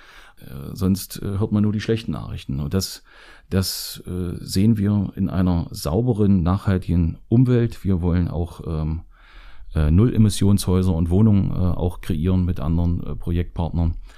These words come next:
Wir wollen das altersgerechte Wohnen, wie ich schon sagte, äh, auch so modernisieren, dass also auch das, äh, würdevolle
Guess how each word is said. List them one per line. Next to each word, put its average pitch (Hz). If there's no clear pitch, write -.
Wir 87
wollen 85
das -
altersgerechte 95
Wohnen, 87
wie 85
ich -
schon 87
sagte, 85
äh, 71
auch -
so 87
modernisieren, 90
dass 82
also 80
auch -
das, -
äh, 50
würdevolle 92